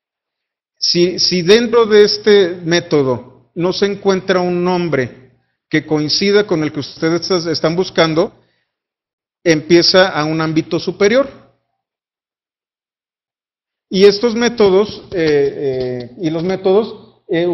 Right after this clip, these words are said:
pueden acceder no solo a los atributos internos, sino a variables globales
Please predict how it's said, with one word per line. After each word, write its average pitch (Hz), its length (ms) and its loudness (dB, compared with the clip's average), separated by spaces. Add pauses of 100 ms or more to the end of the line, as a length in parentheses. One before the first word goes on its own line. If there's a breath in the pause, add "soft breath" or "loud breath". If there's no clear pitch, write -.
(100)
pueden 190 220 0
acceder 196 540 -2
no 196 220 -2
solo 214 420 0
a 208 40 4
los 190 220 -2
atributos 185 560 -4
internos, 185 560 -4 (320 loud breath)
sino 160 260 -4
a 156 40 0
variables 170 520 2
globales 160 800 0